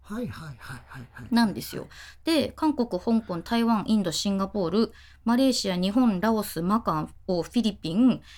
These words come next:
Speaker 2: カンボジア、ミャンマー、
Speaker 1: うん。
Speaker 2: スリランカ、オーストラリア、ネパール、インドネシア、カタール。
Speaker 1: 全部読んだ。
Speaker 2: で、すごいのが、
Speaker 1: うん。
Speaker 2: これ、日本でも使えるの。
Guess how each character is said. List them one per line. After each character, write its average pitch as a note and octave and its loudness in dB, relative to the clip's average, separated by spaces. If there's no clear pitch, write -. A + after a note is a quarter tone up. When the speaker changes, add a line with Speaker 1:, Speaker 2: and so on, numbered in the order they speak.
Speaker 2:
カ D4+ 0
ン D4+ 4
ボ D4 4
ジ C#4 2
ア、 C4+ 6
ミ B3+ 6
ャ C#4 6
ン B3 8
マ G3 4
ー、 E3+ 4
Speaker 1:
う C3+ 2
ん。 - -2
Speaker 2:
ス - -6
リ A#3 4
ラ C4 6
ン A3+ 6
カ、 D3 -2
オ D#3+ 0
ー A3+ 2
ス - -4
ト A#3+ 0
ラ A#3 2
リ F#3 0
ア、 D#3 -2
ネ E3 -4
パ A#3 0
ー D#3+ -2
ル、 - -6
イ F#3+ -2
ン G3+ 0
ド G3 0
ネ F3+ -2
シ - -8
ア、 - -12
カ - -14
タ E3+ -2
ー - -2
ル。 - -10
Speaker 1:
全 D3 -2
部 D3+ 0
読 A#2+ -6
ん - -10
だ。 A#2 -14
Speaker 2:
で、 B3 2
す - -2
ご F#4+ 4
い E4+ 4
の G3 2
が、 - -8
Speaker 1:
う D3 -4
ん。 - 2
Speaker 2:
こ D3 2
れ、 - -4
日 G#3 2
本 A4 2
で C4 6
も B3 -6
使 - -8
え D3+ -4
る C#3+ -4
の。 - -4